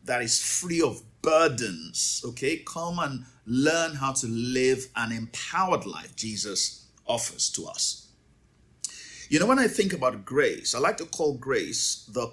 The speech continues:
past tense of God's actions on our behalf.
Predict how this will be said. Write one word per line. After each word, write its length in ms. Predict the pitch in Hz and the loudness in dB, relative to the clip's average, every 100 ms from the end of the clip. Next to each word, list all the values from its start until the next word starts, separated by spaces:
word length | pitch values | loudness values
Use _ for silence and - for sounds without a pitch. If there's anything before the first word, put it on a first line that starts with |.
| - | -10
past 640 | - 180 170 - - - | 0 4 6 4 2 -4
tense 1000 | - 151 90 110 202 247 - - - - _ _ _ _ _ _ _ - | -2 0 -2 -4 0 2 2 2 0 -6 _ _ _ _ _ _ _ -2
of 240 | 135 113 | -2 0
God's 420 | 110 151 139 - - | 2 2 2 -2 0
actions 1160 | 160 170 - - 82 65 - - - - - - | 0 2 4 4 0 -6 -8 -4 -2 -4 -6 -10
on 120 | 92 | -8
our 120 | 95 90 | -8 -8
behalf. 640 | - 98 - - - | -10 -10 -10 -14 -16